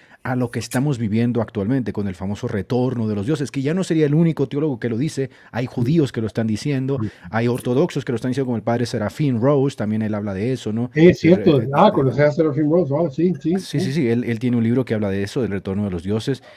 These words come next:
Speaker 1: y cuando vemos, por ejemplo, todas estas manifestaciones de que, eh, parecen seres inter-, este, de otras dimensiones, ¿no? O sea, no parecen seres físicos como tal, y a la gente actualmente en Occidente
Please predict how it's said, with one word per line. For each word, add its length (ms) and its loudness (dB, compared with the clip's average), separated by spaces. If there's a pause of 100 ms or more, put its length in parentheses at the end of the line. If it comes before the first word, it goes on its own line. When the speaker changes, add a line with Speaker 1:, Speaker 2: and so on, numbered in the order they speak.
(140)
Speaker 1:
y 140 -4
cuando 260 0
vemos, 240 0
por 140 0
ejemplo, 400 -2
todas 140 -2
estas 160 -2
manifestaciones 720 -4
de 100 -6
que, 220 -6 (320)
eh, 80 -14
parecen 380 0
seres 380 -2
inter-, 460 -6
este, 420 -6
de 300 -4
otras 240 -2
dimensiones, 540 -2
¿no? 100 0
O 60 -2
sea, 220 -4 (260)
no 160 -2
parecen 320 0
seres 240 -2
físicos 480 -4
como 260 -6
tal, 240 -4 (400)
y 380 -2 (100)
a 100 0
la 120 2
gente 340 0
actualmente 480 0
en 60 2
Occidente 580 0